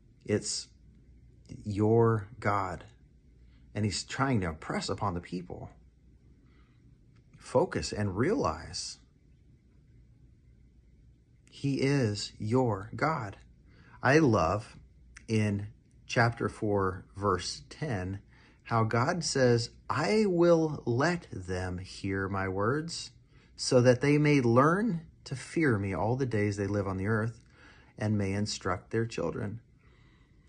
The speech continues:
So he says, "I will let them learn." It's a privilege. It's a privilege to hear the words of God. He has let us, he's allowed us to have his printed word now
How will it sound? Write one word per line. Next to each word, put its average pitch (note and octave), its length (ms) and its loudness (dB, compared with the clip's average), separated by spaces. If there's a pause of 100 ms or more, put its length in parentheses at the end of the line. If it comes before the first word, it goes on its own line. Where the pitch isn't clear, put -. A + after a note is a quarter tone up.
(140)
So G#2+ 260 -2 (800)
he A#2+ 160 -2
says, A#2+ 420 0
"I A#2+ 160 2
will B2 480 2
let C3+ 500 -4 (140)
them F2 480 -6 (400)
learn." E2+ 440 -4 (680)
It's D#3 140 -8
a A3 120 -2 (300)
privilege. C3+ 800 -2 (280)
It's - 100 -10
a F#3 40 -8
privilege C#3 580 0
to G#2 80 -6
hear G2 240 -4
the G2+ 80 -2
words F2 200 -4
of E2 100 -8
God. F2 360 -4 (800)
He A3+ 240 -2
has A#2 220 0 (420)
let C#3 460 2
us, - 300 -6
he's A2+ 200 -4
allowed G#2 640 -2
us F2+ 340 -8
to G2+ 100 -8
have G2+ 400 -6 (440)
his A2+ 140 -2
printed C3+ 520 0
word D3 500 0
now E2 300 -8